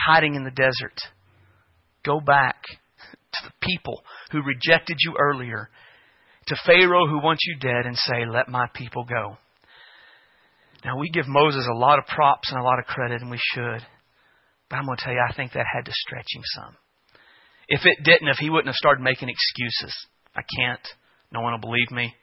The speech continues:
I don't think they'd be-, expect me that I know you." God had to stretch him to make room for that. Joshua to take over for Moses, that was huge. I mean, can you imagine Moses? I mean, you think about the way people think about Moses today.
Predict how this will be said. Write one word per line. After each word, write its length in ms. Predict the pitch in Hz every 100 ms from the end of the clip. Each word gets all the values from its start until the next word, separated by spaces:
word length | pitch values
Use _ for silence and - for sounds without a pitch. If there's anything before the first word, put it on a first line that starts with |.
| _
I 120 | - 139
don't 140 | -
think 140 | 131
they'd 220 | 127 117 120
be-, 100 | -
expect 400 | - - 135 135
me 100 | 131
that 160 | 123 120
I 60 |
know 140 | 123 120
you." 280 | 120 120 120 - - - - - _ _ _ _ _ _ -
God 180 | 127 131
had 140 | 123
to 40 |
stretch 340 | 123 - 147 143 -
him 100 | 117 -
to 60 |
make 240 | 127 117 143
room 180 | 135 127
for 140 | 127
that. 220 | 120 120 - - - _ _ _ _ _ _ _ _
Joshua 460 | 156 170 160 131 117
to 60 |
take 260 | 117 147 139
over 240 | 156 147 120
for 60 | 131
Moses, 400 | 120 120 117 110
that 100 | 143
was 100 | 139 -
huge. 420 | 185 151 - - _ _ _ _ - _ _ _ _ -
I 60 |
mean, 100 | 151
can 120 | 151
you 100 | 170
imagine 520 | 180 151 160 156 131 107 _ _ _ _ _ _ _ _
Moses? 400 | 143 143 170 131
I 60 | 127
mean, 180 | 123 123 - _ _ _ _ _ _ -
you 80 | 143
think 140 | 214
about 220 | 170 165
the 80 | 156
way 100 | 151 143
people 220 | 190 170
think 140 | 156 160
about 220 | 139 139
Moses 360 | 127 151 151 135
today. 440 | - 135 139 131